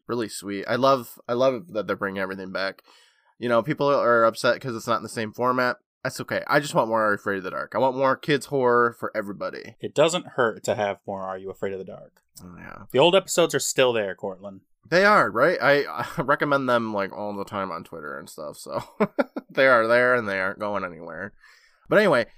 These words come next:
Speaker 1: before we talk about some Are You Afraid of the Dark, how was your week, Brandon? It's been a couple of weeks since we officially recorded a new
Speaker 2: <sighs>
Speaker 1: episode,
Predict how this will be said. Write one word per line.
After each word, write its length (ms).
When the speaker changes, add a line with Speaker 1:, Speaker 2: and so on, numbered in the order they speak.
Speaker 1:
before 260
we 100
talk 180
about 180
some 120
Are 60
You 60
Afraid 180
of 60
the 60
Dark, 240
how 180
was 160
your 120
week, 240
Brandon? 360
It's 160
been 160
a 40
couple 280
of 60
weeks 180
since 200
we 100
officially 400
recorded 520
a 100
new 100
Speaker 2:
<sighs> 60
Speaker 1:
episode, 720